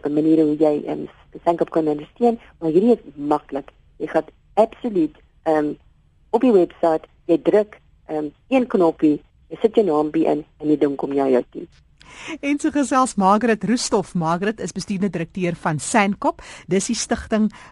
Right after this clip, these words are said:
Speaker 2: vir die bewaring en rehabilitasie van seevoëls. Net weer hulle kontakbesonderhede.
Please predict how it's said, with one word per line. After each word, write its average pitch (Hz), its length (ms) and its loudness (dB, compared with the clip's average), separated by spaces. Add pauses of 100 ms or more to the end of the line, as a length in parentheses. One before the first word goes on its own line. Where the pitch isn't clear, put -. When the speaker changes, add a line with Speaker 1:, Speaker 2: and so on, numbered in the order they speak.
(100)
Speaker 2:
vir 196 140 0
die - 20 -2
bewaring 185 720 2
en 180 160 -2
rehabilitasie 170 800 -2
van 160 340 -4
seevoëls. 254 840 0 (340)
Net 220 160 2
weer 214 240 2
hulle 185 300 0 (260)
kontakbesonderhede. 214 1000 2